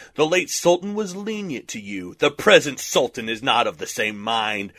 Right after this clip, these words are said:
and if Constantine eludes his bold and imperious grasp, it will be only because God wills it. You are fools to think you can frighten us with your fantasies, and that when the ink on our recent treaty is barely dry,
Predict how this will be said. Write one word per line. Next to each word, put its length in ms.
and 100
if 140
Constantine 840
eludes 540
his 180
bold 460
and 100
imperious 540
grasp, 640
it 40
will 100
be 140
only 180
because 380
God 540
wills 400
it. 140
You 140
are 80
fools 420
to 100
think 240
you 100
can 120
frighten 340
us 140
with 80
your 140
fantasies, 960
and 160
that 140
when 100
the 240
ink 400
on 160
our 160
recent 400
treaty 380
is 100
barely 360
dry, 580